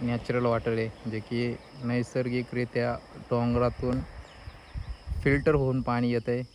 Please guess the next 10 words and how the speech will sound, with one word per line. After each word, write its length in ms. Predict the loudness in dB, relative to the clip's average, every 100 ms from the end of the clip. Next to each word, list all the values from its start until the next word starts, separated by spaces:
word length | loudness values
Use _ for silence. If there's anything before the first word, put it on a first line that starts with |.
| -20 -16 -6
ते 80 | -4
पाईपाद्वारे 640 | 0 0 0 0 0 0
पाईप 280 | -2 -2 -2 -2
लावले 240 | -2 -2
गेलेले 320 | -4 -4 -6
आहे. 80 | -8 -10 -10 -6
तर 60 |
याच 260 | -2 0 -2
पाण्याचा 520 | -2 -2 0 0 0
वापर 380 | 2 0 -2